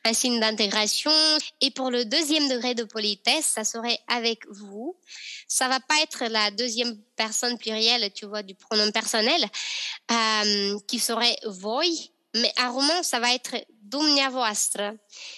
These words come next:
qui vient un peu de en fait, c'est l'abréviation de Domnia Voastră, qui veut dire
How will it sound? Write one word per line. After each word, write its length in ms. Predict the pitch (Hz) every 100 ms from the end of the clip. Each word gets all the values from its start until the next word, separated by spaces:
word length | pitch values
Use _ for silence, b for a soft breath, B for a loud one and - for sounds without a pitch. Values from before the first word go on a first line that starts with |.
| B _ -
qui 180 | - 254
vient 380 | 226 320 349
un 80 | 277
peu 460 | 254 285 320 294 226
de 760 | 208 240 233 226 214 208 196 - _ _ _ _ _ _ _ _ -
en 60 | 247
fait, 160 | 339
c'est 120 | - 220
l'abréviation 960 | 226 - 247 214 233 233 - 302 320
de 220 | 202 202 -
Domnia 720 | 196 240 254 269 285 277 220
Voastră, 580 | 208 226 226 226 - 262 370 - _ B B B B B B _
qui 200 | - 262
veut 180 | 240 247
dire 220 | 208 302